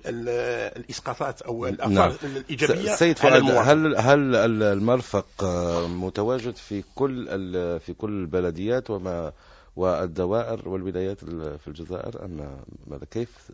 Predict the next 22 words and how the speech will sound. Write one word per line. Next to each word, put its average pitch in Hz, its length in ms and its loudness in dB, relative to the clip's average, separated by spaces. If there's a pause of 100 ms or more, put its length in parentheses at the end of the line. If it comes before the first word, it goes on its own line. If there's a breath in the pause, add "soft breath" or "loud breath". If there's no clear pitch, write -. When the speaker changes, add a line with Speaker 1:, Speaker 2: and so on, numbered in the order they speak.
(140)
Speaker 2:
تأتي 85 380 -10
تقارير؟ 76 340 -8
Speaker 1:
شكرا. 69 140 -8
لا، - 0 -
Speaker 2:
نعم. 143 140 -8
Speaker 1:
سؤال 131 340 -10
م-، 127 80 -12
سؤال 127 260 -14
مهم 123 220 -8
جدا. 101 380 -10
Speaker 2:
مهم. 85 280 -6 (160 loud breath)
Speaker 1:
إذا 175 140 4
كان 214 240 0
لازم 151 220 -2
نكونوا، 120 400 -4 (360)
لكن 113 220 -6
كل 233 260 -2
مسؤول، 180 360 -6 (340 loud breath)
مسؤولين 190 400 -2
نكونوا 185 320 2
في 196 140 -2
طموحات 190 520 0